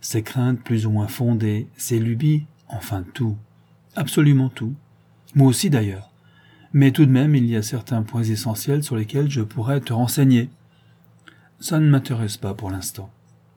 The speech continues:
Béchou s'irrita. « Mais enfin, saperlipopette, rien ne t'intéresse ? À quoi penses-tu ? » « À toi. À moi. » « Oui.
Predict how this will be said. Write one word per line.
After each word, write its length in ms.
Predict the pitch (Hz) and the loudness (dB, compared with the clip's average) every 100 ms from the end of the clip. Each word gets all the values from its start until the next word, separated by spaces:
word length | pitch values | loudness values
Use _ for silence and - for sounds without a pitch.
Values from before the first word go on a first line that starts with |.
| _ 117 | _ -4
Béchou 360 | 107 107 151 | -2 -2 -2
s'irrita. « 580 | - 113 101 95 104 - _ _ _ _ _ | -4 -4 -6 -10 -14 -18 _ _ _ _ _
Mais 80 | 101 | -12
enfin, 280 | 95 - 107 | -8 -4 -4
saperlipopette, 800 | - 107 107 113 113 110 117 - | -4 -4 -2 -2 -2 -2 -4 -2
rien 200 | 123 113 | 0 0
ne 60 | |
t'intéresse ? 720 | 117 120 147 135 196 175 - - - | 0 -2 0 -2 -2 -6 -10 -12 -10
À 100 | 180 | -6
quoi 200 | 214 190 | -2 -2
penses-tu ? » « 640 | 196 170 - 247 214 175 - _ _ _ _ _ _ _ _ - | 0 -2 -2 0 2 2 -2 _ _ _ _ _ _ _ _ -4
À 100 | 143 | -2
toi. 340 | 123 107 110 _ _ - | -2 -4 -6 _ _ -4
À 120 | 180 | 0
moi. » « 240 | 160 127 - _ _ | 0 -2 -8 _ _
Oui. 240 | 131 131 | 0 0